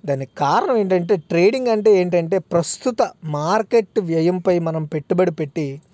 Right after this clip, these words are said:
so మార్కెట్ హెచ్చుతగ్గులను అంచనా వేసి తెలివిగా ప్రాఫిట్స్ని రాబట్టడం.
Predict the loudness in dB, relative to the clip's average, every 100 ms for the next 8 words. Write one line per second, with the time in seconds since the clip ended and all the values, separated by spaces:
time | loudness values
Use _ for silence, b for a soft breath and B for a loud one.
0 | b b b b b b -4 -4 -2 -2
1 | -2 2 0 0 -6 -4 -2 -2 2 0
2 | 0 -4 -6 -2 0 0 -2 -6 -8 0
3 | 2 2 2 0 0 -2 -2 -2 -4 -6
4 | -4 -4 -4 -8 -18